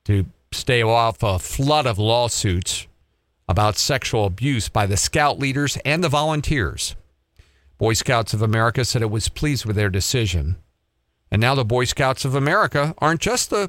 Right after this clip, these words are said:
Boy Scouts of America. They are now the Scouts of America because, once again, uh, they let girls into the Boy Scouts. We had Girl Scouts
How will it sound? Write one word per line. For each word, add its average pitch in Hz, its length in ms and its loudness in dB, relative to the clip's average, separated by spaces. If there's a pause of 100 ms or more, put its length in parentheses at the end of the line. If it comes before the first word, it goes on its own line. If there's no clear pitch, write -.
Boy 175 200 0
Scouts - 440 -2
of 139 120 0
America. 135 680 0
They 120 180 2
are 117 140 2
now 117 160 2
the 107 160 0
Scouts 175 480 0
of 104 140 0
America 92 580 0
because, 107 560 -2 (760)
once 110 240 0
again, 180 440 0 (440)
uh, 92 580 0
they 107 200 0
let 113 240 0
girls 175 400 0
into 104 220 2
the 95 100 -2
Boy 92 240 2
Scouts. 95 560 -2
We 160 140 0
had 208 260 -2
Girl 214 240 0
Scouts 247 580 -4